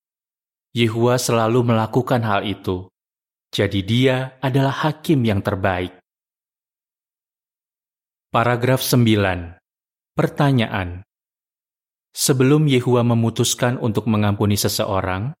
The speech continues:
apa saja yang Dia pertimbangkan? Tidak seperti hakim manusia, Yehua selalu tahu semua faktanya sehingga keputusan yang Dia buat selalu benar. Manusia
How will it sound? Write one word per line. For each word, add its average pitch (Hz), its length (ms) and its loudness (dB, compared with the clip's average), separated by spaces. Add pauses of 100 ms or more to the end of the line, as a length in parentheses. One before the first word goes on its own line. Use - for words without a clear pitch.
(440)
apa 139 240 -2
saja 139 400 0
yang 98 160 0
Dia 95 200 0
pertimbangkan? 101 840 -2 (1900)
Tidak 147 320 2
seperti 127 400 -2
hakim 120 400 0
manusia, 98 720 0 (640)
Yehua 160 320 2
selalu 139 400 0
tahu 104 400 0
semua 117 320 0
faktanya 110 800 -4 (240)
sehingga 143 400 2
keputusan 147 640 0
yang 127 160 0
Dia 117 160 2
buat 107 320 0
selalu 151 560 0
benar. 110 400 -2 (1400)
Manusia 110 640 0